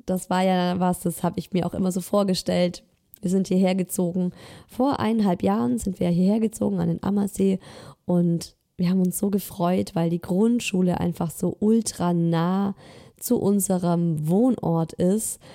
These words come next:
und wir immer so meinten, „Wow, ey, unser Sohn kann da einfach hinlaufen und ist in,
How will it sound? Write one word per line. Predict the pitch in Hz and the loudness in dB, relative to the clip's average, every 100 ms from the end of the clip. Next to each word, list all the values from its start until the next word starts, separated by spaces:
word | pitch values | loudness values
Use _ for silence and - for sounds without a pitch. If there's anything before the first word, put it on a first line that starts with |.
| - - | -20 -4
und | 185 | 0
wir | 180 | 2
immer | 185 185 | 2 2
so | 180 | 2
meinten, | 180 175 180 202 196 196 | 2 0 0 0 0 0
„Wow, | 190 - 123 | 0 0 0
ey, | - 202 214 - 254 - - | 0 0 0 -2 -6 -12 -10
unser | - 220 220 | -4 -2 -2
Sohn | 226 240 | -2 -2
kann | 226 220 | -2 -2
da | 220 | -2
einfach | 220 247 | -4 -8
hinlaufen | - - - 339 403 370 277 - - - 302 294 | -10 -6 0 0 0 -2 -2 0 -2 -2 -2 -2
und | 240 | -2
ist | - 233 - | -4 -6 -2
in, | 208 202 | 0 0